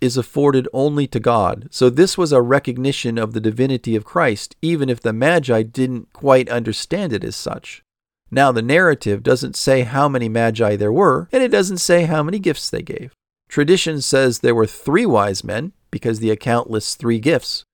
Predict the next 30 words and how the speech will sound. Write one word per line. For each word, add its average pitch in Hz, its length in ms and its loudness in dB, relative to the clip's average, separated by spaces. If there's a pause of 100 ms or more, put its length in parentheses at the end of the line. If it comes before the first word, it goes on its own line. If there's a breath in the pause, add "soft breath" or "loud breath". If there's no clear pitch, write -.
(200)
but 131 120 -2
there 220 120 2
was 247 120 0
probably 180 540 2
a 165 60 4
lot 143 280 2
more 120 200 2
than 107 140 -2
that, 110 260 -2 (220)
and 135 180 0
they 208 140 2
were 220 140 0
certainly 233 500 -2
wealthy 151 440 0
enough 101 420 -6
to 117 80 -4
give 117 260 0
many, 226 540 -2
many 180 340 -2
more 165 280 0
gifts 110 300 -2
if - 160 -6
they 123 140 0
wanted 123 380 -2
to. - 260 -14 (460)
So 214 200 4
why 226 200 4
list 214 280 0
only 208 260 0
three? 208 400 -8